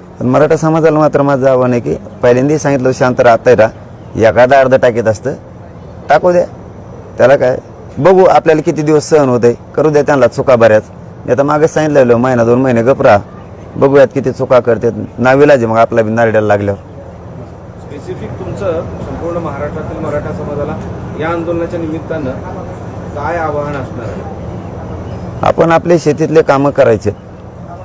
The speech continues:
Speaker 1: आंतरवालीच्या आंदोलनाकडे कोणी यायचं नाही, काम बुडून कामं करायचे सगळ्यांनी. मी इथं खंबीर आहे लढायला,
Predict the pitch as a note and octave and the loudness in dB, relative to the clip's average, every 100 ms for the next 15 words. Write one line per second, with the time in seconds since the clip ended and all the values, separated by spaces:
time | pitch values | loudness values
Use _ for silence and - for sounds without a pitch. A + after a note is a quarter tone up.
0 | - - G#2+ A2+ C3+ C3+ C3+ B2 C3+ A#2+ | -18 -6 -2 2 4 4 2 4 4 4
1 | A#2+ B2 B2+ B2+ B2 A#2 A2+ A#2 A#2 A2+ | 0 0 0 -2 -2 -4 -2 -2 -2 -2
2 | A2 A#2+ A2+ A2 A#2 A2 G#2 G#2 F#2 - | 0 0 0 0 2 2 2 0 -2 -4
3 | - - - - - - - - A2+ B2+ | -16 -18 -18 -18 -18 -16 -8 0 2 2
4 | B2 A2+ G#2 G2+ F#2+ F2 F2 F2 F2 - | 2 2 2 0 -4 -4 -4 -6 -10 -14
5 | - - - - - - - - A2 C3+ | -16 -16 -16 -16 -16 -16 -14 -2 2 4
6 | C3+ C3 C3+ D3+ C3 A2 G2 F#2+ D#2+ | 4 2 4 4 4 4 2 0 -2